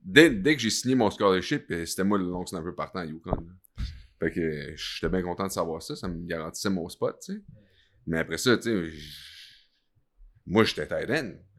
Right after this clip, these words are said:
Fait que je voulais, je voulais jouer tight end. Même si, euh, même si on était dans une équipe qui courait, euh, quatre-vingt-dix-huit pour cent du temps, là, on courait du power en fou, euh,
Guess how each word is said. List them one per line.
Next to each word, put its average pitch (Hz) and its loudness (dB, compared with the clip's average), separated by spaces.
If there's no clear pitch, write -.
Fait 69 -20
que 71 -14
je - -14
voulais, 78 -4
je - -16
voulais - -10
jouer 147 2
tight 113 0
end. - -8
Même 110 6
si, 95 0
euh, 78 -2
même 98 2
si - -2
on 95 0
était 92 -6
dans 92 -4
une 90 -6
équipe 85 -10
qui - -16
courait, 87 -2
euh, - -12
quatre-vingt-dix-huit 85 -8
pour 82 -12
cent 90 -6
du 80 -12
temps, 120 -6
là, 123 -10
on 85 -10
courait 90 -10
du 85 -12
power 90 0
en 80 -6
fou, 101 -8
euh, 87 -12